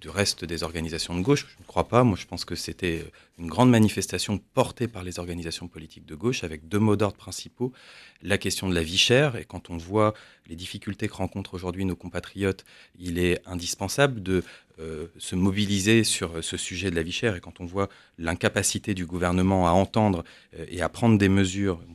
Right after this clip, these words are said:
sur, euh, ces sujets liés au pouvoir d'achat, euh, il y a fort à dire. Et puis, euh, la question de l'inaction climatique. Euh, la France a été condamnée pour inaction climatique. Euh, on attend que le gouvernement se mette au diapason et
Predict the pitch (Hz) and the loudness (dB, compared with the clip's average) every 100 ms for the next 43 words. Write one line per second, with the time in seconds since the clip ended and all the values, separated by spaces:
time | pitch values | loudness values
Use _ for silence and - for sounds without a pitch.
0 | 95 - 85 85 - - - - 87 87 | -2 -2 -4 -10 -10 -16 -20 -14 -8 -6
1 | - - 101 92 104 90 90 82 - 90 | -4 -4 -2 2 2 4 0 0 -4 -4
2 | 85 85 - 92 92 _ - - - 87 | 0 0 0 -2 -2 _ -20 -20 -14 -6
3 | 82 78 - 82 82 95 113 - 95 87 | -4 -4 -6 -10 -2 4 4 4 -2 -2
4 | 90 139 120 - 87 - 110 107 87 85 | 2 2 2 -2 -10 -4 0 0 0 -4
5 | - 87 107 95 87 82 - 101 98 82 | -10 -8 -2 -2 -2 -4 -4 -4 0 0
6 | - 120 120 - - - - 87 80 - | 0 -2 -4 -10 -18 -20 -16 -10 -6 4
7 | 156 127 107 90 90 85 85 80 85 85 | 6 8 6 2 -4 -2 -2 -2 -4 -2
8 | 80 - 85 82 80 - 127 - - - | -4 -8 -10 -6 -6 -2 -2 -4 -14 -18
9 | - - - 80 78 78 76 78 78 78 | -20 -12 -4 -4 -4 -6 -8 -8 -6 -6
10 | - 113 113 87 87 85 82 87 101 - | 2 2 2 -2 -2 -2 0 2 2 0
11 | 87 82 76 78 78 76 98 117 101 80 | -6 -6 -4 -6 -6 -2 4 6 4 2
12 | 78 | -6